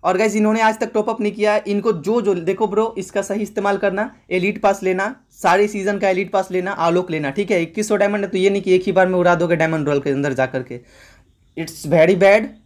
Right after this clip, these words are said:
ऐसा काम बिल्कुल नहीं करना है। एलीट पास में उड़ाना है कभी भी, नेक्स्ट सीजन, नेक्स्ट सीजन, नेक्स्ट सीजन, ठीक है। मैं दे रहा हूँ तो इसका मतलब ये मत समझना कि मैं तुमको ये वो कर रहा हूँ, ठीक है। तो चलिए इनको ऐसे उड़ाना है। तो गाइस आप लोग भी जीत सकते हो मेरे भाई, इनको इक्कीस सौ कुछ डायमंड मिल गया होगा, ठीक है। तो मैं थोड़ा इस, इसको पॉज कर लेता हूँ ताकि इसका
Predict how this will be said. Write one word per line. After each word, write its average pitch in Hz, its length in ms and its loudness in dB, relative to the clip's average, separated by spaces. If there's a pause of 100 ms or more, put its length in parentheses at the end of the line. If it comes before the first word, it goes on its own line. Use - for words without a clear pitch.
(140)
ऐसा 147 200 0
काम 185 200 2
बिल्कुल 190 260 2
नहीं 208 100 4
करना 208 220 4
है। 220 240 0
एलीट 165 260 0
पास 180 220 4
में 180 80 0
उड़ाना 170 280 2
है 165 80 0
कभी 160 260 0
भी, 131 200 -8 (240)
नेक्स्ट 175 260 -2
सीजन, 190 240 2
नेक्स्ट 180 200 -2
सीजन, 180 180 2
नेक्स्ट 165 180 -2
सीजन, 147 160 -2
ठीक 190 160 2
है। 165 260 2 (380)
मैं 147 180 0
दे 190 120 6
रहा 208 120 6
हूँ 226 160 0
तो 208 60 4
इसका 190 200 2
मतलब 185 240 -2
ये 196 120 4
मत 196 160 -2
समझना 185 320 0
कि 196 140 -4
मैं 175 140 0
तुमको 175 220 -2
ये 165 120 4
वो 151 120 -2
कर 139 160 2
रहा 131 100 -4
हूँ, 135 80 -6
ठीक 208 160 2
है। 147 120 4 (680)
तो 160 40 -4
चलिए 190 320 4
इनको 208 220 6
ऐसे 196 160 4
उड़ाना 185 240 4
है। 170 60 0
तो 175 120 0
गाइस 190 180 4
आप 196 180 6
लोग 208 100 4
भी 202 80 0
जीत 180 220 -6
सकते 185 240 -2
हो 170 60 0
मेरे 170 120 0
भाई, 156 200 0 (420)
इनको 190 240 4
इक्कीस 202 460 2
सौ 226 140 4
कुछ 226 200 -4
डायमंड 220 300 2
मिल 220 200 4
गया 226 200 6
होगा, 185 300 2
ठीक 220 220 -2
है। 196 160 4
तो 175 100 -2
मैं 175 140 2
थोड़ा 196 160 0
इस, 185 160 -4
इसको 180 300 -4
पॉज 180 220 4
कर 185 120 0
लेता 175 200 2
हूँ 165 80 -2
ताकि 165 220 -2
इसका 170 220 -4